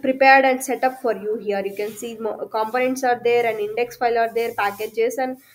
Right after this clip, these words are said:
so no, I haven't installed any one of these things. Like you can see dependencies are so many, like forms, Angular compiler, all these things. I haven't any installed anything, but they are, uh, by clicking on Angular, all these are set up by this browser itself.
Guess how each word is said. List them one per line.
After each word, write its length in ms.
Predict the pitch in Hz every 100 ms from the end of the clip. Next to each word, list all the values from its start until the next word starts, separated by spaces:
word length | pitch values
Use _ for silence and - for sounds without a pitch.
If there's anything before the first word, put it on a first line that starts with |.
| _
so 140 | 349
no, 200 | 302 311
I 160 | 302 262
haven't 500 | 277 302 320 349 339
installed 440 | 294 285 311 294
any 380 | - 247 269 320
one 180 | 302 269
of 200 | 240 -
these 180 | 240 -
things. 300 | 233 240 240
Like 220 | 220 220
you 100 | 220
can 180 | 220 220
see 140 | 262
dependencies 640 | 233 226 269 277 277 277 269
are 120 | 240
so 180 | - 240
many, 360 | 240 240 247 220
like 160 | 214
forms, 440 | - 226 226 233 233
Angular 340 | 208 214 220
compiler, 520 | 220 214 233 240 233
all 160 | 220 208
these 140 | 220
things. 160 | 220 214 - - - -
I 60 |
haven't 360 | 254 254 320 339
any 480 | 294 294 294 269 -
installed 400 | 247 - 269 254
anything, 500 | 240 254 262 262 247
but 200 | 226 226
they 80 | 233
are, 200 | 269 277 - _ -
uh, 500 | 240 247 247 226 - - - 320 - - 233
by 140 | 247 247
clicking 380 | 262 269 302
on 120 | 311 285
Angular, 520 | - 254 285 294 294
all 220 | 233 254
these 180 | 285 277
are 100 | 262
set 240 | - 226
up 160 | 247 226
by 200 | 226 214
this 160 | 247 269
browser 420 | 208 208 220 240
itself. 380 | 208 202 202